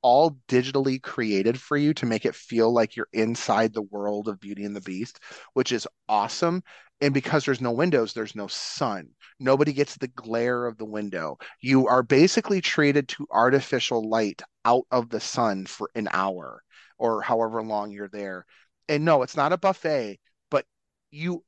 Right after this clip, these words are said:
in a lot of ways, are treated like royalty inside that restaurant. And I have always loved that restaurant when I am with, with,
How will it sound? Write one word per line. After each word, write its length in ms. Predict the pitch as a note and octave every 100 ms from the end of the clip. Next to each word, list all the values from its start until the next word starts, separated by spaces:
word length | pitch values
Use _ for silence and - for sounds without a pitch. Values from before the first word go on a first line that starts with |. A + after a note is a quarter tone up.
| -
in 120 | D3+
a 80 | C#3+
lot 260 | C3 D3+
of 60 | D#3
ways, 300 | C3+ B2 G#2+
are 160 | - A2+
treated 460 | - - C3 B2 A2+
like 200 | G#2+ G2+
royalty 560 | G#2 G#2 F#2+ - F#2+
inside 400 | F2 G2+ - F#2
that 140 | F2 B1+
restaurant. 460 | E2 - - B1+ -
And 120 | A#2
I 80 | A2
have 140 | A2+ - _ -
always 600 | C3+ C3+ C3 A2 G2 F#2
loved 400 | A2 A2 G#2+ G#2+
that 200 | G#2 G2
restaurant 520 | G2+ G2 - F#2 D#2
when 220 | - A2+ G2+
I 120 | G2
am 120 | F#2
with, 140 | F2+ - -
with, 140 | G2+